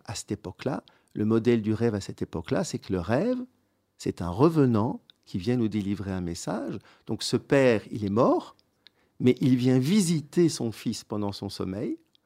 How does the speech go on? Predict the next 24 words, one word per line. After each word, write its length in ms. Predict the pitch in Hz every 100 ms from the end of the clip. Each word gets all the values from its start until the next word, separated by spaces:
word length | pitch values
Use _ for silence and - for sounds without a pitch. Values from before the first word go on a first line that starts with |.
| - -
il 60 |
se 160 | - 107
manifeste, 720 | 117 151 117 - 131 285 - - -
c'est 140 | - 135
donc 200 | 135 131
un 40 |
revenant, 500 | 113 120 107 107 135
pas 180 | 180 208
un 100 | 196
fantôme, 640 | - 143 113 131 185 208 104 _ _ -
parce 140 | -
qu'un 180 | - 117
fantôme, 520 | 123 113 - 139 120
c'est 420 | 110 107 - 101
quelqu'un 520 | - 104 - 127 120 - _ _ _
qui 120 | 117
est 40 |
mort, 340 | 113 127 131 113
mais 140 | 98
pas 160 | 92 143
de 80 | 117
sa 180 | -
propre 360 | 107 - - 107
famille, 420 | - 113 143 240